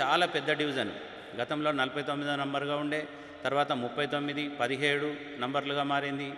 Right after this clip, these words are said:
ఇప్పుడు ఇరవై ఒకటో డివిజన్గా మారింది. దీనికి శివారు ప్రాంతాలైనటువంటి రేకుర్తి, కొత్తవాడ, పాతవాడలను కలుపుతూ చాలా పెద్ద డివిజన్గా ఐదు వేల ఐదు వందల ఇరవై ఆరు ఓట్లతోటి పెద్ద డివిజన్గా ఏర్పాటు చేయడం జరిగింది.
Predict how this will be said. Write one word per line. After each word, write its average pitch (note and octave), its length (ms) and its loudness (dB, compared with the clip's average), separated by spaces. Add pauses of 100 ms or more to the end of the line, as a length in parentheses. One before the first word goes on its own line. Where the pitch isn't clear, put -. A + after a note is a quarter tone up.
ఇప్పుడు D3 440 0
ఇరవై D3+ 180 0
ఒకటో D#3+ 240 0
డివిజన్గా C3 480 0
మారింది. G2 460 -2 (460)
దీనికి C3+ 240 0
శివారు D#3+ 340 4
ప్రాంతాలైనటువంటి C#3+ 920 2
రేకుర్తి, C#3 560 -2 (380)
కొత్తవాడ, D3+ 420 4
పాతవాడలను C3 720 2
కలుపుతూ A#2+ 560 -2 (140)
చాలా E3 200 2
పెద్ద C#3+ 240 -2
డివిజన్గా C3+ 580 2
ఐదు C3 180 2
వేల D3 200 2
ఐదు C3+ 160 2
వందల B2+ 240 -2
ఇరవై A#2+ 240 2
ఆరు A#2+ 140 4
ఓట్లతోటి B2 580 -4 (320)
పెద్ద C3+ 160 0
డివిజన్గా C3 460 0
ఏర్పాటు A2+ 420 0
చేయడం G#2+ 240 0
జరిగింది. G#2 400 -2